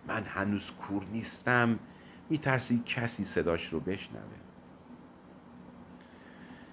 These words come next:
هنوز وقت صبحونه نشده بود که سر و صدایی از راهرو نظر همه رو جلب کرد.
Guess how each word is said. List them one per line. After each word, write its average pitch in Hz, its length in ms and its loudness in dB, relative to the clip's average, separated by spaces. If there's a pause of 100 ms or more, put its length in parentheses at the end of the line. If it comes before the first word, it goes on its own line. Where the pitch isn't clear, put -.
(240)
هنوز 180 420 10
وقت 175 240 10
صبحونه 131 520 6
نشده 143 480 8
بود 101 220 6
که 87 360 6
سر 110 300 4
و 110 80 6
صدایی 120 580 8
از 107 220 12
راهرو 92 720 10
نظر 95 500 6
همه 87 420 2
رو 85 140 4
جلب - 480 -4
کرد. - 380 -12